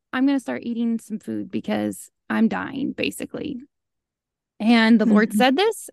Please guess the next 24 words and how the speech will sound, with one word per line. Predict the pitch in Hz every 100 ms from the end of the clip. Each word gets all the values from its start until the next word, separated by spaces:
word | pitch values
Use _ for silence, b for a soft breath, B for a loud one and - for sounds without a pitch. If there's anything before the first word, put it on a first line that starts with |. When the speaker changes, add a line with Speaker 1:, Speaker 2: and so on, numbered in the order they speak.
| -
Speaker 1:
and | 208 208 208
I'm | 208
gonna | 208
believe | 196 214 240
him, | 269 269 302
and | - 208 202 196
let's | 202 -
do | 285
this." | 233 202 - - b b b b b
So | - 302
I | 302
did. | 440 554 208 - -
I | 277
ate | 359 339
dinner | 277 427 311 254 269 - _ -
that | 240 226 233
night, | 311 370 254 - _ _ _ 220
but | 254 233 - _ _ _ _ _ _ _ _ _ _
it, | 233 285
again, | 247 196 294 330 254
wasn't | 247 247 220 -
the | 220
mammal | 226 233 226 -
stuff. | - -